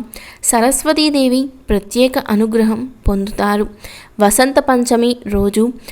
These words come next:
పసుపు రంగుకు అధిక ప్రాముఖ్యత ఉంటుంది. అందుకే పసుపు రంగు స్వీట్లు ఎక్కువగా నైవేద్యంగా సమర్పిస్తారు. ఇలా చేస్తే సంపద, సంతోషం,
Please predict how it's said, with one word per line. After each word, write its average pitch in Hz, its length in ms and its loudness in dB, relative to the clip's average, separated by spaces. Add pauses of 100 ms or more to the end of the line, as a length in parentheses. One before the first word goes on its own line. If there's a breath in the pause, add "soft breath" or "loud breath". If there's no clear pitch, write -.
(240 loud breath)
పసుపు 233 360 0
రంగుకు 262 460 2 (240)
అధిక 202 280 0 (140)
ప్రాముఖ్యత 226 580 -2 (160)
ఉంటుంది. 208 380 -2 (520 loud breath)
అందుకే 226 380 2 (320)
పసుపు 208 340 2
రంగు 277 360 2
స్వీట్లు 220 380 -4 (400)
ఎక్కువగా 240 520 0 (280)
నైవేద్యంగా 220 760 0 (100)
సమర్పిస్తారు. 214 720 -2 (560 loud breath)
ఇలా 233 220 4 (160)
చేస్తే 240 400 0 (300)
సంపద, 220 380 0 (480)
సంతోషం, 220 600 -2